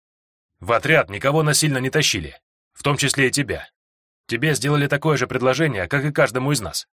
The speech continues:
Согласилась? В тебя стали вкладывать очень дорогие в этом мире ресурсы.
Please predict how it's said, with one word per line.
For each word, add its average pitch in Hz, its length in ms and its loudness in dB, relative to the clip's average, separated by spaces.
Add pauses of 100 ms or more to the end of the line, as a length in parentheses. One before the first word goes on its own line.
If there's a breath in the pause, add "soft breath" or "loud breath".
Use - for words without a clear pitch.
(400)
Согласилась? 117 760 0 (640)
В - 80 -20
тебя 127 280 4
стали 147 240 -2
вкладывать 139 420 0
очень 143 240 -2
дорогие 131 360 0
в 131 60 -2
этом 135 160 -2
мире 139 260 2
ресурсы. 131 500 -2